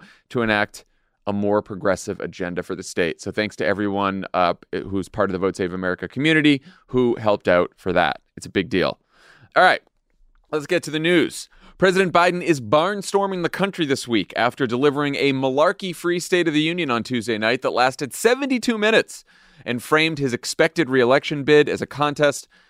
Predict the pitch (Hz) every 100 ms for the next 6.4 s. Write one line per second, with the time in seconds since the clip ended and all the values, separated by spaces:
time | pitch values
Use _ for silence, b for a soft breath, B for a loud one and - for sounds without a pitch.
0 | b - - 113 92 120 127 131 120 -
1 | 104 117 131 120 104 - 127 - 107 139
2 | 143 120 - 156 156 160 156 _ _ _
3 | _ _ 101 98 120 135 143 135 139 131
4 | - 147 147 117 - 104 - 135 131 135
5 | 110 104 113 120 - 120 107 - - 170
6 | 175 156 - -